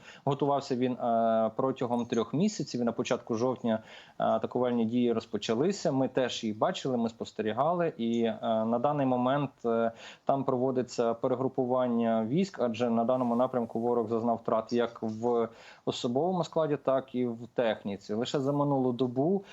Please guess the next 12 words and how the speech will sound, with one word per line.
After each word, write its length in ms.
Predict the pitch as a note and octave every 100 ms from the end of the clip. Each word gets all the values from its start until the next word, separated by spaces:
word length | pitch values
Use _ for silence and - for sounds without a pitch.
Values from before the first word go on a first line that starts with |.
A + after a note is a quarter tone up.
| - - _
е, 260 | B2 A#2 A2+
в-, 280 | A2+ A#2+ A#2
наші 320 | C3 - B2+
оборонці 500 | A#2+ B2 B2+ - A#2
відбили 380 | A#2+ A#2 B2+ A#2
тринадцять 680 | A#2+ B2 B2 A#2 A#2+ A2 -
атак 420 | A#2+ - A2 -
ворога: 440 | B2 F3+ F3+ D3+ C#3+
Синьківка, 540 | - D3+ C#3+ C3 -
Петропавлівка, 800 | A#2+ - B2+ - B2+ A#2 A#2 A#2+
Іванівка, 720 | A2 A2 C3+ F3+ F#3 D#3 E3+
це, 400 | D#3 E3 D3+ C#3+